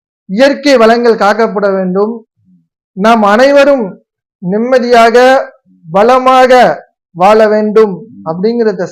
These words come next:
Speaker 1: சிந்திச்சு
Speaker 2: ம்.
Speaker 1: வாக்கு செலுத்துறது தான் சிறப்பா இருக்கும் அப்படின்னு நான் நினைக்கிறேன்.
Speaker 2: அதே மாதிரிதான் தம்பி, எப்படி வந்து கமல்ஹாசன் வந்து புரோக்கரா கடைசியா மாறி போனாரோ, மாற முடிஞ்சதோ, அதே மாதிரிதான் விஜயினுடைய நிலையும் இருக்கு. அதனால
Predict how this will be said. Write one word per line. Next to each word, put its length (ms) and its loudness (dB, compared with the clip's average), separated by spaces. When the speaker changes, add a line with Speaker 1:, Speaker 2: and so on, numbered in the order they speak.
Speaker 1:
சிந்திச்சு 520 -6
Speaker 2:
ம். 520 -14
Speaker 1:
வாக்கு 360 -2
செலுத்துறது 500 -2
தான் 260 -2
சிறப்பா 360 0
இருக்கும் 480 -4
அப்படின்னு 240 -6
நான் 160 -6
நினைக்கிறேன். 380 -12
Speaker 2:
அதே 260 -8
மாதிரிதான் 380 -4
தம்பி, 560 -12
எப்படி 520 -4
வந்து 360 -6
கமல்ஹாசன் 680 -6
வந்து 360 -8
புரோக்கரா 400 -2
கடைசியா 540 -8
மாறி 300 -4
போனாரோ, 720 -4
மாற 300 -6
முடிஞ்சதோ, 440 -6
அதே 360 -4
மாதிரிதான் 400 -6
விஜயினுடைய 600 -8
நிலையும் 300 -8
இருக்கு. 240 -14
அதனால 840 -4